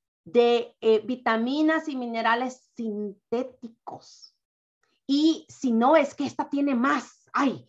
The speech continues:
es que la de doTERRA, pero esta tiene más. Esas son megavitaminas con dosis excesivas.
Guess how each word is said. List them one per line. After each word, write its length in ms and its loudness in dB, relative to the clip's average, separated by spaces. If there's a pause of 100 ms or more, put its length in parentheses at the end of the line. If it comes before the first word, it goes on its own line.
es 160 -16
que 100 -6
la 120 2
de 100 4
doTERRA, 480 -4
pero 140 -6
esta 200 -12
tiene 260 2
más. 440 0 (240)
Esas 280 -4
son 240 -2
megavitaminas 1200 -2
con 280 -8 (180)
dosis 720 0
excesivas. 1080 -8